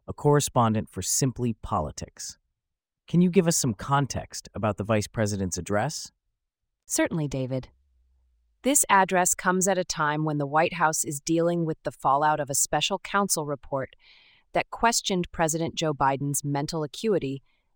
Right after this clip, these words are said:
Speaker 2: thereby placing renewed focus on the vice president. The main concern among U S allies is Trump's recent statement that he would encourage Russia to do whatever the hell they want to any nato member country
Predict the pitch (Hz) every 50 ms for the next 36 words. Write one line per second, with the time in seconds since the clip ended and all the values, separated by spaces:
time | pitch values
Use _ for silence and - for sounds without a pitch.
0 | _ - - 160 160 139 170 160 151 - - 165 151 139 - - 156 151 139 143
1 | 143 143 156 165 180 165 - - - 143 135 - 135 127 127 - - - - -
2 | 156 151 147 143 131 156 160 165 156 - - - - 127 120 - 117 117 117 -
3 | _ - _ _ _ _ _ _ _ _ _ _ _ _ _ _ _ _ _ _
4 | _ _ - - 208 214 214 220 240 254 285 285 262 - 220 190 175 - - 170
5 | 160 165 170 165 156 156 156 156 160 156 147 151 156 151 143 143 - - - 156
6 | 147 151 147 139 131 131 135 135 - - 185 175 - - - - 202 190 180 -
7 | - 165 170 220 240 240 - 254 233 - - - - 175 156 - - 147 143 139
8 | - - 165 165 156 190 196 180 190 185 180 175 - - 226 226 233 233 196 175
9 | 156 165 143 139 - 165 151 - - 165 143 - 165 165 156 151 160 156 165 180
10 | 185 214 226 190 202 165 - 175 170 160 165 156 147 131 139 127 120 120 - -
11 | _ _ _ _ _ _ _ - - 196 - _ - 220 220 240 254 254 226 196
12 | 190 190 190 190 196 196 190 170 160 151 151 165 156 - - 151 135 123 - -
13 | 127 131 131